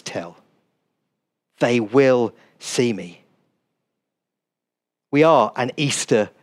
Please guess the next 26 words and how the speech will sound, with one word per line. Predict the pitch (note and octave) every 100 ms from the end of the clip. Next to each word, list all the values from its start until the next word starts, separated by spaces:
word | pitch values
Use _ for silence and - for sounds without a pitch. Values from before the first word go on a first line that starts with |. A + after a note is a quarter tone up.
| _
people. | - D3 - D#2+ - _ _ _ - -
Easter | F#3+ - E3
is | E3 D3
all | F3+ E3+
about | D#3 C3+ -
hope | - E3+ F3+ - - - - -
and | C3+ C3+ D3
love | E3+ D#3+ D3 - - _ - -
and | D3
about | C#3+ C#3 -
overcoming | E3 D#3 - - D3 C3+
the | B2 A#2
impossible. | G#2+ - - A2 F#2+ F2 _ _ _ _ _ _ _ _ _ _ _ _ _ _ _ _ _ _ _
That | C#3+
really | D3 E3+ D3 D3+
is | F#3 D3+ A#2 - - _
good | - D#3+ C#3 C#3
news. | D3 A2 G#2
It | E3+ D#3+
is | D#3 -
the | C#3
good | - D#3+ -
news | D#3+ D#3 C3+ -
that | D3+
our | C3+ B2+
world | C3+ D3 C3+